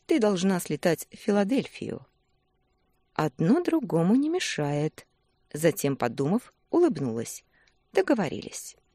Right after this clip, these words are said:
Молодая женщина слегка вытянула губки в трубочку, а затем прошла к двери. "Увидимся во время ланча?"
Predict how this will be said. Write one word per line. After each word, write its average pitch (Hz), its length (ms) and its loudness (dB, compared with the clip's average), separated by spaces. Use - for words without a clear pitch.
Молодая 135 440 0
женщина 160 440 0
слегка 147 380 -2
вытянула 127 480 -4
губки 143 340 -6
в - 60 -12
трубочку, - 580 -2
а 302 120 0
затем 220 340 0
прошла 190 320 -6
к 190 80 -12
двери. - 380 -14
"Увидимся 190 600 2
во 185 120 2
время 185 260 2
ланча?" 226 560 -2